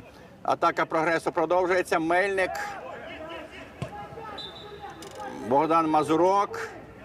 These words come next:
Але рефері зупиняє гру, тому і замість нього вийшов Олександр Панюшкевич. Чи було таке в історії футболу? Удар по воротах, вище воріт значно. По літакам пробиває Микола Петрусь.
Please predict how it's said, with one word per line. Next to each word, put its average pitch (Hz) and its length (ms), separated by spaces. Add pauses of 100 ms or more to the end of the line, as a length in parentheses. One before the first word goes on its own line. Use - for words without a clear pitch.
(280)
Але 147 340
рефері 160 420
зупиняє 143 680
гру, 175 320
тому 156 320
і 127 140
замість 123 320
нього 139 180
вийшов 123 280
Олександр 113 320
Панюшкевич. - 520
Чи - 120
було 139 220
таке 143 280 (920)
в 127 60
історії 143 340
футболу? 110 460 (580)
Удар 139 260
по 147 100
воротах, 196 460
вище 156 380
воріт 123 280
значно. 120 400
По 175 120
літакам 143 440
пробиває 120 480
Микола 113 360
Петрусь. 165 480